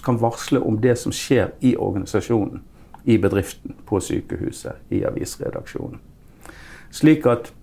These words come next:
der igjen er en asymmetri, jeg snakket om en maktasymmetri mellom lederen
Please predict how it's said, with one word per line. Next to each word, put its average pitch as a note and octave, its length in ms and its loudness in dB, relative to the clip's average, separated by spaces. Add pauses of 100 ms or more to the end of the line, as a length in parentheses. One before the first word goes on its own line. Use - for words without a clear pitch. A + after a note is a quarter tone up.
(680)
der C#3+ 240 6
igjen A#2+ 360 6
er G#2 260 4
en G2+ 140 2 (180)
asymmetri, F#2 1000 4
jeg E2 100 2
snakket G#2 360 -2
om F#2 120 4
en - 120 -2 (160)
maktasymmetri - 1800 2
mellom G2 320 2
lederen F#2 680 2